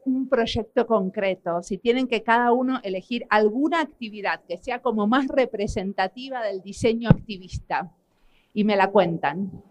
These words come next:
Eh, ¿querés empezar, eh, Victoria? Para no hacer pa,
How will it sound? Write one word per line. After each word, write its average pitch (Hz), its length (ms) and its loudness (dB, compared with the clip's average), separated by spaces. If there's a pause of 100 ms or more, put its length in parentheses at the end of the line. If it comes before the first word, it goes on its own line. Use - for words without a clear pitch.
(380)
Eh, 160 340 -2 (160)
¿querés 180 240 -2
empezar, 202 560 -2 (160)
eh, 202 400 -4
Victoria? 214 560 0 (240)
Para 160 220 0
no 190 100 -4
hacer 214 300 -6 (140)
pa, 135 180 -12